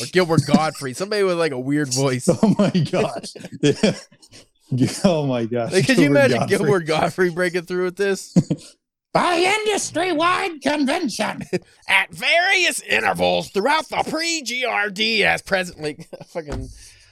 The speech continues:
Speaker 1: I don't know. I just, I can't, I can't wrap my head around why somebody, 'cause I, like, I was reading reviews for this,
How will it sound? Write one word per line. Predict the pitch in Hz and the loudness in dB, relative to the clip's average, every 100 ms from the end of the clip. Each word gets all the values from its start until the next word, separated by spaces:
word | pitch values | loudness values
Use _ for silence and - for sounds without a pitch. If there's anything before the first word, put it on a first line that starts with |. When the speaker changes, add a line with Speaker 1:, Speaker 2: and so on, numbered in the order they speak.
| _ | _
Speaker 1:
I | - 196 | 0 0
don't | 160 | 2
know. | 127 120 117 - _ - | -2 -2 -4 -8 _ -2
I | 170 | -2
just, | 180 175 - - | 0 -4 -6 -8
I | 175 | -8
can't, | - 196 175 165 156 - _ _ _ - | -8 -6 -2 -2 -4 -8 _ _ _ -14
I | 175 | -14
can't | - 214 196 151 | -10 -6 -4 0
wrap | 165 - | 0 0
my | 147 | 0
head | 151 160 | 2 2
around | 151 139 143 | 4 4 2
why | 139 135 | 0 0
somebody, | - 170 160 147 143 135 131 | 0 0 2 0 0 -4 -6
'cause | - 180 | -4 0
I, | 233 214 - 160 | 0 0 -8 -16
like, | 190 202 | -6 -2
I | 208 | 0
was | 202 | 0
reading | 247 233 | 0 0
reviews | 170 143 123 147 151 | 0 0 2 0 -2
for | 120 | -6
this, | 113 110 - - | -6 -8 -10 -16